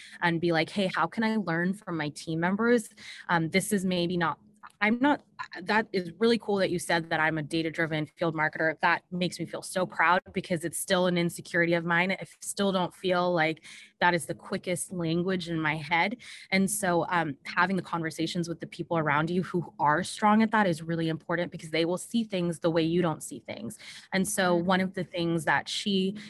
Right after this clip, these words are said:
Speaker 1: empowered me with was actually dashboards, um, to each event,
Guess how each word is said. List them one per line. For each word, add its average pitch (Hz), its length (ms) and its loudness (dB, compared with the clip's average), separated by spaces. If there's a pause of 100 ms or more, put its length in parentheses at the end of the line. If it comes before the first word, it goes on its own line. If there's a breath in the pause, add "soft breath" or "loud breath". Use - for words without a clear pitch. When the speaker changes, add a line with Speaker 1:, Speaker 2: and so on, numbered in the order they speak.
(140)
Speaker 1:
empowered 185 460 2
me 180 140 0
with 160 200 0
was 165 160 -4
actually 160 640 -4
dashboards, - 720 -2
um, 160 380 2
to 202 180 -4
each 196 260 0
event, 165 380 2